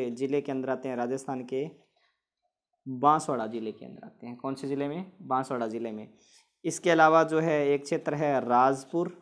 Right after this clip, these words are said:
कौन सा? राजपुर, और एक है खेड़ा। राजपुर और खेड़ा दोनों के दोनों कहाँ आते हैं? तो दोनों के दोनों उदयपुर के अंदर आते हैं। राजपुर और खेड़ा कहाँ आते हैं? उदयपुर के अंदर आते हैं।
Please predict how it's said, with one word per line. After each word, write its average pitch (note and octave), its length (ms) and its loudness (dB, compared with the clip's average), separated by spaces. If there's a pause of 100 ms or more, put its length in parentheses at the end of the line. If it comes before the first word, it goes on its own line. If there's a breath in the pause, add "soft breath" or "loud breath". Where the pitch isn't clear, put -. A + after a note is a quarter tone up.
(320 soft breath)
कौन D3 180 -6
सा? E3 180 -2 (200)
राजपुर, C#3 580 6
और C#3+ 320 4
एक C#3 220 4
है D3 440 -2
खेड़ा। C3 380 6 (960)
राजपुर C#3+ 540 4
और C#3+ 240 4
खेड़ा C#3+ 340 4
दोनों C#3 360 0
के D3 60 0
दोनों C3+ 240 -2
कहाँ B2+ 280 -2
आते B2 220 -10
हैं? B2+ 180 -8
तो B2+ 120 -10
दोनों B2 280 -6
के B2+ 80 -6
दोनों A#2+ 360 -6 (1700)
उदयपुर B2+ 460 -4
के - 140 -16
अंदर B2+ 220 -14
आते - 240 -18
हैं। B2+ 220 -18
राजपुर B2+ 400 -6
और B2+ 200 -4
खेड़ा B2 200 -8
कहाँ B2 260 -8
आते A#2+ 200 -12
हैं? D3+ 240 -10 (640 soft breath)
उदयपुर C3 360 0
के A2+ 120 -10
अंदर A2+ 200 -10
आते - 600 -14
हैं। A2+ 200 -12